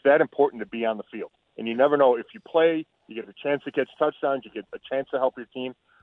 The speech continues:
So if he can play, I think he's gonna play. Um, but it's, it's just tough because the injury did happen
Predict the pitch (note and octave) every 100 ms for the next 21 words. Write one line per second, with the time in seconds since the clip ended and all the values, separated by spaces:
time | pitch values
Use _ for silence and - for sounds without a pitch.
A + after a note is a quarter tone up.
0 | _ - D3 - - F#4+ - C3+ F3+ B2+
1 | C#3 D3 C3 - A#2+ - A#2+ D#3 _ _
2 | _ - C#3 B2 - A#2+ A2 _ _ _
3 | _ _ C#3+ C3 _ _ - A#2+ D#3+ C#3
4 | - E3 - D#3 - - D#3+ - - A#2
5 | A2+ A#2 A2 G2+ A2+ G2+ G2 F#2+